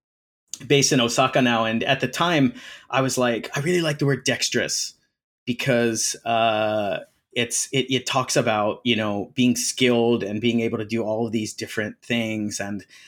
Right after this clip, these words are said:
I don't know why, I'm just like, that, that's the word that resonates with me. And, uh, I want to know the world that we're based in Tokyo, like,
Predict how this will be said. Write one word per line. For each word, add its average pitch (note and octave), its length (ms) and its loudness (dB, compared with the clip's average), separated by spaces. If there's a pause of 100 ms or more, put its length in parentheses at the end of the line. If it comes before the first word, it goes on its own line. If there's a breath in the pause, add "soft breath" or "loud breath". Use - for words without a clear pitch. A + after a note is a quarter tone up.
(160 loud breath)
I - 40 -14
don't D3 100 4
know C3+ 80 6
why, B2 240 4
I'm G#2+ 160 -2
just - 240 -6
like, G#2 320 -4
that, A#2 220 -2
that's B2 240 -2
the B2 100 0
word G#2+ 340 0
that G2+ 120 -6
resonates A2+ 500 -2
with A2+ 140 -8
me. G2+ 340 -6 (560 soft breath)
And, A2+ 420 0
uh, G#2+ 320 0
I A#2+ 60 0
want C#3+ 340 0
to D3 100 0
know B2 140 4
the A#2 120 2
world A#2 440 2
that G#2+ 160 -4
we're G2+ 260 -4
based A2+ 280 -2
in A2+ 80 -2
Tokyo, G#2+ 540 -2
like, F#2+ 320 -8